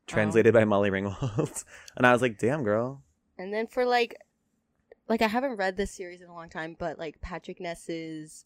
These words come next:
Speaker 2: uh, The Chaos
Speaker 1: You love that
Speaker 2: Walking.
Speaker 1: book.
Speaker 2: Chaos Walking. Which is the first
Speaker 1: Wait, what?
Speaker 2: The first book is being turned into a movie with Tom Holland and Daisy Ridley, and I'm not watching it, so.
Speaker 1: Daisy Ridley ruins it for me, but Tom Holland, yes.
Speaker 2: I think the movie would be horrible,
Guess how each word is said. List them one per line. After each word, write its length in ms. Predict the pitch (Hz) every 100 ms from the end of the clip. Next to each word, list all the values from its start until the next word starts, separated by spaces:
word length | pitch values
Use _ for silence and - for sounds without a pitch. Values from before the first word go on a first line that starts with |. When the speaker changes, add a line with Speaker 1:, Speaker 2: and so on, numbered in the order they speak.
| -
Speaker 2:
uh, 840 | 147 - 50 - - - - -
The 80 | 185
Chaos 240 | - 175 156
Speaker 1:
You 60 |
love 280 | 127 110 113
that 220 | 110 107
Speaker 2:
Walking. 0 |
Speaker 1:
book. 540 | 101 98 92 87 - _ _ _ _ _ -
Speaker 2:
Chaos 260 | 170 165
Walking. 500 | 117 139 - 185 - _ _ _ _ _ _ _
Which 160 | 190 202
is 200 | 233 202
the 100 | -
first 300 | - 208 -
Speaker 1:
Wait, 140 | 123
what? 280 | 95 95 180
Speaker 2:
The 60 | 196
first 320 | 233 247 - _ 208
book 200 | 208 202
is 180 | 190 -
being 260 | 185 180
turned 180 | 190 170
into 140 | 170
a 60 | 165
movie 220 | 160 151
with 100 | 151
Tom 240 | - 135 156
Holland 420 | 123 127 135 151
and 160 | 147
Daisy 300 | 151 131 - -
Ridley, 380 | - - -
and 160 | - 151
I'm 80 | 143
not 180 | - -
watching 320 | - - -
it, 180 | - - _
so. 340 | - - - 180 _ _ _ -
Speaker 1:
Daisy 220 | 117 131
Ridley 220 | 107 92
ruins 260 | 90 90 87
it 60 | -
for 80 | -
me, 100 | -
but 120 | 101
Tom 180 | 117 110
Holland, 300 | 101 92 87
yes. 420 | 78 - - - _ _ _ -
Speaker 2:
I 120 | 175
think 200 | 175 190 190
the 60 |
movie 320 | 175 156 151
would 280 | 147 143 143
be 240 | 143 143 139
horrible, 440 | - - -